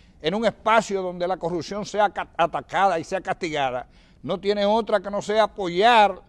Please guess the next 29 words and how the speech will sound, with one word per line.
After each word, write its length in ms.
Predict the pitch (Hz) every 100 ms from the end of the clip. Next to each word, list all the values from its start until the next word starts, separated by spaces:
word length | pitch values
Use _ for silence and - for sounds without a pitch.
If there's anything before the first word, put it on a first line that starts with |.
| _ - - -
la 160 | 170 196
opción 800 | - - - 233 262 240 220
de 100 | 190
sacar 480 | 180 175 - 240 247
a 120 | 214
este 220 | 208 - 190
P 180 | -
L 120 | 214 202
D 120 | 196
gobernante 600 | 190 175 165 180 175 160
del 140 | 160
poder, 560 | 151 143 127 151 123 - - -
sacarlo 760 | - 170 139 170 214 220 220 214 - - - -
ya 240 | 156 220
definitivamente 880 | 226 175 196 170 214 196 214 226 214
en 80 | 208
el 120 | 185
dieciséis. 680 | 196 180 151 185 220 170 113 -
Para 280 | 196 196 226
ello, 520 | 254 233 190 220 - - - _ _ -
estamos 440 | 170 - 220 262 247
aspirando 540 | 240 220 208 208 208
a 80 | 196
que 100 | 196
la 120 | 196
visión 500 | 185 - 196 262 277
de 80 | 240
los 140 | 208
dirigentes 760 | 180 185 160 220 208 185 -